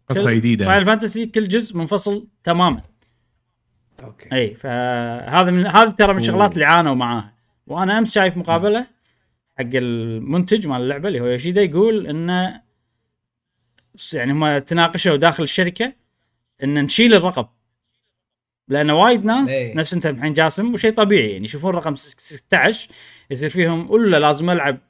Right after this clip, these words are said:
Speaker 2: خمستاش لعبة قبل هذه؟"
Speaker 3: مم.
Speaker 2: شي، عرفت؟ آه، بس الفكرة إن الألعاب فاينل فانتسي من الأول،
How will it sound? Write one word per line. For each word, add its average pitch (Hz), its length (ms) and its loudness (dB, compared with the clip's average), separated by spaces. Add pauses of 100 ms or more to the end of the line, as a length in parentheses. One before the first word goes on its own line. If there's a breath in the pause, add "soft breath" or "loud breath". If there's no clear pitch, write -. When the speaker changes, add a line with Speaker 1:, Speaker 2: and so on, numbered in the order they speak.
(140)
Speaker 2:
خمستاش 170 520 0
لعبة 143 420 0
قبل 135 420 -4
هذه؟" 165 220 -2
Speaker 3:
مم. 127 140 -12
Speaker 2:
شي، 117 200 -2
عرفت؟ 123 200 -12 (760 soft breath)
آه، 135 300 0
بس 139 220 -6
الفكرة 233 340 -2
إن 220 100 0 (400)
الألعاب 156 480 2 (100)
فاينل 185 220 0
فانتسي 202 360 -2
من 190 80 2
الأول، 226 340 4